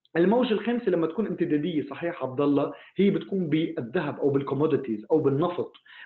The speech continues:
بكون عندي الموجة الثالثة أطو-، الموجة الخامسة أطول من الموجة الثالثة، وهذه بعض إذا بدكم السيناريوز اللي ممكن تكون، خلينا نقول، آه، شبه، آه، special سيناريو، أوكي؟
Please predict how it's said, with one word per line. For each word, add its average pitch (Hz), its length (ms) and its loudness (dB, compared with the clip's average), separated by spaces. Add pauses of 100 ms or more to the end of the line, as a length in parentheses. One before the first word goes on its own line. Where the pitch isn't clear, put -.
بكون 185 220 2
عندي 185 280 4
الموجة 190 320 2
الثالثة 240 420 2
أطو-، 220 300 -2
الموجة 160 500 2
الخامسة 233 480 0 (140)
أطول 202 440 2
من 165 80 2
الموجة 160 360 2
الثالثة، 196 500 2 (320)
وهذه 202 420 0
بعض 196 300 0
إذا 156 80 -2
بدكم 190 380 -2
السيناريوز 180 880 4
اللي 151 320 4
ممكن 185 520 0
تكون، 190 340 4 (320)
خلينا 170 200 2
نقول، 180 420 4
آه، 160 220 8
شبه، 170 400 2 (320)
آه، 143 360 2 (260)
special 208 420 -2
سيناريو، 117 400 -8 (180)
أوكي؟ 156 320 -2